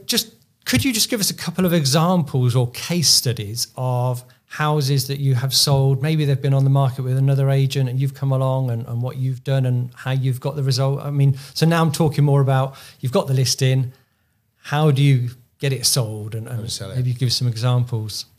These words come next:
Speaker 2: Yeah. Um, I mean, at the moment, uh, I'm, I'm a great believer in, in launch events and, uh,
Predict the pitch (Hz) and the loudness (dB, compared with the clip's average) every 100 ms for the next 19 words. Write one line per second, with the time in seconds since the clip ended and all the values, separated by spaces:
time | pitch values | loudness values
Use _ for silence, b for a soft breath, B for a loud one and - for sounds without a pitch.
0 | _ 202 175 - - - 135 135 139 127 | _ -4 -2 -2 -6 -4 0 0 0 -2
1 | B B B _ _ _ _ 139 147 156 | B B B _ _ _ _ -6 -4 -4
2 | 151 175 147 110 107 123 120 120 131 123 | -2 -2 -2 -4 -2 0 0 -2 -4 -2
3 | 127 120 135 120 120 120 113 104 101 95 | -4 -4 -4 -4 -4 -4 -4 -4 -4 -6
4 | - _ - 104 101 98 98 _ _ _ | -12 _ -14 -10 -10 -10 -12 _ _ _
5 | _ _ - 107 101 104 107 127 127 123 | _ _ -14 -10 -8 -6 0 2 2 0
6 | 117 98 90 - - - 104 104 101 101 | -6 -6 -10 -8 -10 -10 -10 -10 -8 -10
7 | 95 107 101 | -8 -8 -8